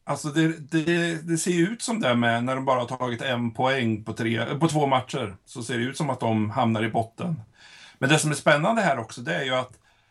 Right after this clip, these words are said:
oberoende om man är en topp, eh, nykomling eller om man hamnar i den här bottenskiktsnykomlingen, så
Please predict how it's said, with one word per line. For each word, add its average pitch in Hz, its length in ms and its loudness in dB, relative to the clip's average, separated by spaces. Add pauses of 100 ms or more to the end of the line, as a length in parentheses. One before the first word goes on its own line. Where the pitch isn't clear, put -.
(360)
oberoende 175 680 -2
om 156 180 -2
man 143 160 0
är 127 420 -2
en 127 180 -4
topp, - 540 -8
eh, 117 160 0 (420)
nykomling 175 720 0
eller 131 200 -2
om 127 100 0
man 127 100 2
hamnar 123 200 0
i 117 40 2
den 113 100 2
här 107 60 -8
bottenskiktsnykomlingen, 117 1400 -2
så 117 340 -2